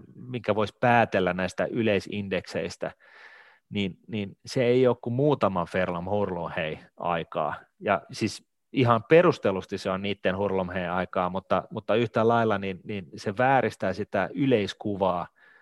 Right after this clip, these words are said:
osakemarkkinoista todella, todella, ää, räikeästi, vois sanoa.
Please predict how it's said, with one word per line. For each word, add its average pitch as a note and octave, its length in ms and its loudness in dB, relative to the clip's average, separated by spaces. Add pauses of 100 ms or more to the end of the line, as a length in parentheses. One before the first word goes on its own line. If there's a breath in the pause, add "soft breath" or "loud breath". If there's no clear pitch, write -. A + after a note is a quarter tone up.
(140)
osakemarkkinoista F#2 1080 -2 (120)
todella, G2 480 2
todella, E2+ 400 -2 (640 soft breath)
ää, E2 380 -2 (600)
räikeästi, F#2+ 800 0
vois - 220 -10
sanoa. - 260 -8